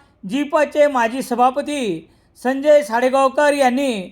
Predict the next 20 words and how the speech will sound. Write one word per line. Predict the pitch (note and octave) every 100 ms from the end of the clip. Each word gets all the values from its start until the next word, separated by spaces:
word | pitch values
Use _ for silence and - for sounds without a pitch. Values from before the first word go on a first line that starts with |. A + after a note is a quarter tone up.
| _ _ _
स्वतः | A#3+ B3 C#4+ C#4+
व | D#4 D#4
कुटुंबातील | D4+ B3 C4+ B3+ B3+ B3 B3
सदस्याची | - A#3 B3+ B3+ A#3+ A#3+ A#3+
नावे | A3+ A3+ B3+
असलेल्या | C#4 B3+ A#3+ A#3 B3+ B3+ G3+ E3 _ _ _ -
तीन | D4 D4+
ठिकाणच्या | B3+ G#3 B3+ B3 G3+ C4+ C4+ C4+ C4 _ -
स्वतःच्या | B3+ B3+ C#4 C4+ C#4 C4+
मूळ | B3+ C#4+ D#4+
जागेचे | C#4 B3 B3 B3 B3
क्षेत्र | - B3+ C4+
आहे, | B3+ A#3 A#3+ - - A#3+ - _ _ _ _ -
आहे | A#3 C4 C4 F#3 E3+ - - _ -
त्यापेक्षा | D4 D4+ C4 A#3+ B3+
ते | - C#4 C4+ C4+ -
अधिकच | G#3+ A3+ B3+ C#4 A#3
भरले, | A#3+ B3 A3 F3 F3 _ _ _ -
असा | A3+ G#3 B3
अहवाल | G#3 A3 G3+ C4 C4+